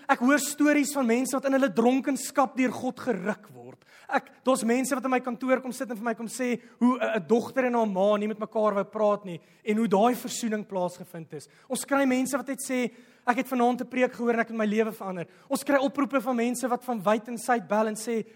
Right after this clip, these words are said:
"Help my dominee," of "Help my leier, help my klein groep leier.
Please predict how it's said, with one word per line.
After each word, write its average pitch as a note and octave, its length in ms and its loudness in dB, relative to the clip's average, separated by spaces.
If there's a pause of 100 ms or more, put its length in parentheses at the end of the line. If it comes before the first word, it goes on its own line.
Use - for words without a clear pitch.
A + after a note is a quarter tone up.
(140)
"Help A#3 340 4
my G#3 180 2
dominee," G#3 500 2
of G3+ 120 -2
"Help G#3+ 280 2
my A#3+ 140 2
leier, G3 480 2 (200)
help A3 280 2
my A#3+ 260 0 (200)
klein B3+ 240 2
groep A3+ 260 -6
leier. F#3 300 2